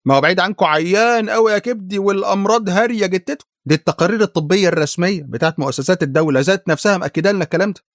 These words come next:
بس سبحان الله، حصلت معجزة ما كانتش على البال ولا على الخاطر. هشام أول ما عدت بره السجن صحته رجعت له فجأة بقدرة قادر، وخف من كل الأمراض، ووشه بقى زي البدر.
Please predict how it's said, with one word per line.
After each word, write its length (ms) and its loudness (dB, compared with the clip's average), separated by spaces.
بس 260 0
سبحان 760 0
الله، 420 -4
حصلت 460 0
معجزة 420 0
ما 100 0
كانتش 500 -2
على 160 2
البال 320 -4
ولا 180 2
على 80 0
الخاطر. 400 -10
هشام 440 0
أول 320 2
ما 80 2
عدت 240 -2
بره 220 0
السجن 360 -6
صحته 480 0
رجعت 400 0
له 60 -2
فجأة 280 0
بقدرة 380 -2
قادر، 240 -2
وخف 380 0
من 180 0
كل 240 0
الأمراض، 560 0
ووشه 420 2
بقى 200 0
زي 280 0
البدر. 380 -2